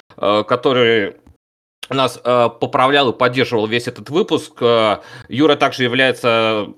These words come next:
создателем и главным, самым главным человеком в Telegram-канале Зюд Трибун. Подписывайтесь на него, обязательно на него подписывайтесь. Там выходят все новости о дортмундской Боруссии. Э, слухи, не только те, которые мы сами создаём, а те, которые создаёт ещё кто-нибудь другой.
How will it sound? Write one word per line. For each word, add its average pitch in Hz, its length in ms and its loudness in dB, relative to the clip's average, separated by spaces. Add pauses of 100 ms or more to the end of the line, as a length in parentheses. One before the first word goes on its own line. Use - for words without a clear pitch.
создателем 131 720 -2
и 120 680 0
главным, 123 460 0
самым 135 380 -2
главным 117 300 -2
человеком 101 840 -4
в - 60 -18
Telegram-канале 117 720 -2
Зюд 123 240 -6
Трибун. 165 420 -2 (500)
Подписывайтесь 147 540 -8
на 117 60 -6
него, 110 200 -2
обязательно 123 560 -2
на 110 40 -4
него 113 120 0
подписывайтесь. 123 560 -6
Там 127 200 0
выходят - 360 -6
все 151 260 -2
новости 120 380 -4
о 120 200 0
дортмундской 113 480 -4
Боруссии. 131 760 0 (440)
Э, 117 180 0
слухи, 156 640 -2
не 135 120 -4
только 151 220 -2
те, 135 140 -2
которые 120 280 -2
мы 117 100 -4
сами 151 220 -2
создаём, 123 460 0
а 104 60 0
те, 120 140 -4
которые 110 240 -6
создаёт 110 380 -4
ещё 113 200 -2
кто-нибудь 127 400 -6
другой. 123 480 0